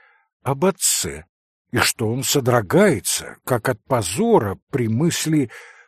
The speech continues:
пойти к отцу и совершить с ним какое-нибудь насилие. А между тем он именно тогда как бы на что-то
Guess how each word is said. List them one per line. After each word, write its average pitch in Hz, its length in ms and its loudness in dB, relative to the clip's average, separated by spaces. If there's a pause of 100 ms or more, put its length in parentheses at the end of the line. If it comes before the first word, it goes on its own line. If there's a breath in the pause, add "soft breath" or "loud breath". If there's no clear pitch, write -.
пойти 156 520 2
к - 120 -6
отцу 165 720 0 (420 loud breath)
и 120 80 -2
совершить 180 680 6
с - 160 0
ним 135 320 2
какое-нибудь 170 800 2
насилие. - 720 -2 (680)
А 127 140 2
между 120 560 2
тем 156 340 2
он 98 160 0
именно 120 460 0
тогда 107 560 -4
как 110 280 -6
бы 135 120 2
на 120 120 -2
что-то 131 560 -4